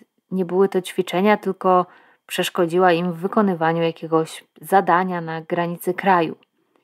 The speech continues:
Jednak Kodipo powiedział też coś więcej, twierdził, że przy wszystkim był obecny pewien ważny, wpływowy polityk, który przebywał akurat w Masai Mara i który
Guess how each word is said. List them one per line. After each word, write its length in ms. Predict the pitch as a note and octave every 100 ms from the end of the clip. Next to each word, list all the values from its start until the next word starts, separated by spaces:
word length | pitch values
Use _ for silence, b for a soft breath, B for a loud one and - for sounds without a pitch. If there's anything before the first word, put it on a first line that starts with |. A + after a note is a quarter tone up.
| _ _ _ _ _ _ -
Jednak 340 | A#3+ C4+ -
Kodipo 380 | - F#3 G#3 G#3
powiedział 400 | - F3+ F#3+ F#3
też 180 | F3+ E3
coś 240 | - F3
więcej, 400 | D#3+ G#3 A3+ G3+
twierdził, 500 | G3 - F#3 F3 F#3
że 180 | E3+ F3
przy 220 | - -
wszystkim 500 | B3 - C#4+ - A#3+
był 180 | G#3 G3+
obecny 520 | F3+ F#3 F#3 F#3+ F3+
pewien 540 | F3 D#3+ E3 F3 E3+ E3+
ważny, 500 | E3 G#3 G#3+ G#3 F#3+
wpływowy 580 | - F3+ E3+ F#3+ F#3+ F3+
polityk, 680 | - D#3+ A3+ A3 F#3 - b b b b b b
który 360 | - G3+ F#3 F#3
przebywał 640 | - F#3+ E3+ G#3+ A3+ F#3+
akurat 440 | F3+ G#3 G3 F3+
w 100 | F3
Masai 340 | F#3 F3 F#3 E3
Mara 380 | E3 A3 G3
i 120 | F3+ F3
który 540 | - F#3+ F3+ E3+